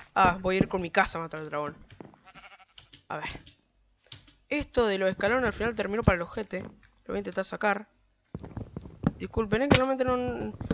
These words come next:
ya dije, no me gusta decir cosa obscena, ni,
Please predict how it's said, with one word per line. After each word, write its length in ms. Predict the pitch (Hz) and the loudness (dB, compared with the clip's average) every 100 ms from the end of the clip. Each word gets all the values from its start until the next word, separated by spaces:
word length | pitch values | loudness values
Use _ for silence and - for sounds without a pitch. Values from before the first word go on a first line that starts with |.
| - | -4
ya 120 | - 247 | -2 0
dije, 300 | 247 226 202 | 2 2 2
no 140 | 240 | 2
me 40 | |
gusta 220 | 240 247 208 | 2 2 0
decir 260 | - 208 | 0 -2
cosa 220 | 208 208 | -4 0
obscena, 520 | 185 175 202 214 214 190 | 0 0 -2 -2 0 -2
ni, 440 | 175 165 160 160 | -2 -4 -6 -8